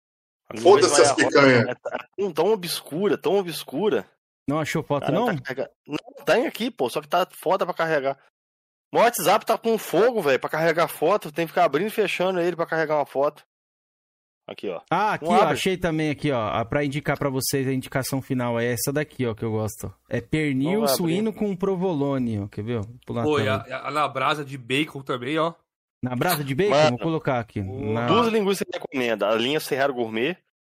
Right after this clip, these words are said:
Speaker 1: ela é bem baratinha, só que ela é, assim, não é baratinha não, ela é bem carinha, só que o pacote dela é menor. Ela vem
Speaker 2: Tem
Speaker 1: cinco
Speaker 2: uns cinco
Speaker 1: gominhos.
Speaker 2: gominhos, isso,
Speaker 1: Isso,
Speaker 2: isso
Speaker 1: mas,
Speaker 2: mesmo.
Speaker 1: ó, é outro nível,
Speaker 2: É
Speaker 1: velho.
Speaker 2: boa, é pra você
Speaker 1: É
Speaker 2: comer
Speaker 1: caro.
Speaker 2: um dia, um dia especial, que é muito boa mesmo.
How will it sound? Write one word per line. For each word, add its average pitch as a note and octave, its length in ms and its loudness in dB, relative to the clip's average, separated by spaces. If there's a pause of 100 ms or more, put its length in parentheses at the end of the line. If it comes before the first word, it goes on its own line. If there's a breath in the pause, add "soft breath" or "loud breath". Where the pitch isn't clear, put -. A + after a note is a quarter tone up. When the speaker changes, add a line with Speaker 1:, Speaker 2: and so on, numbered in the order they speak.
(140)
Speaker 1:
ela A#2+ 140 2
é - 20 4
bem D#3+ 260 -2
baratinha, G3 400 2
só D3 80 -8
que - 60 -8
ela D3 160 0
é, B2 60 4
assim, C3+ 180 -2
não A#2+ 80 0
é A2 40 0
baratinha C3 420 0
não, A#2+ 120 0
ela G#2 100 0
é - 20 -10
bem C3+ 160 -2
carinha, C#3+ 440 2
só B2+ 120 -4
que - 80 -12
o - 20 -20
pacote C3+ 280 -2
dela B2+ 140 2
é D3 40 2
menor. C#3+ 360 2 (260)
Ela G#2+ 100 -6
vem C#3 120 -2
Speaker 2:
Tem C3 160 8
Speaker 1:
cinco - 120 -6
Speaker 2:
uns F3+ 40 -10
cinco G#3 120 4
Speaker 1:
gominhos. C#3 360 2
Speaker 2:
gominhos, B2+ 360 6
isso, C3 400 6 (180)
Speaker 1:
Isso, - 60 -4
Speaker 2:
isso - 200 -4
Speaker 1:
mas, C3+ 140 2
Speaker 2:
mesmo. A2+ 140 4
Speaker 1:
ó, A2 160 4 (400)
é A#2+ 100 -2
outro D3+ 220 -2
nível, D#3+ 320 2
Speaker 2:
É - 20 -4
Speaker 1:
velho. F#2+ 120 0
Speaker 2:
boa, A2+ 240 4 (140)
é F#2+ 60 -10
pra - 100 -20
você - 220 -4
Speaker 1:
É A2 60 -4
Speaker 2:
comer C3 180 2
Speaker 1:
caro. C#3 180 6
Speaker 2:
um B2+ 40 0
dia, E3 500 2 (500)
um A2+ 120 -8
dia B2+ 140 -2
especial, C3+ 1000 4
que C#3 120 -4 (440)
é A#2+ 80 4
muito A#2+ 280 -8
boa C3+ 220 4
mesmo. G#2+ 220 -8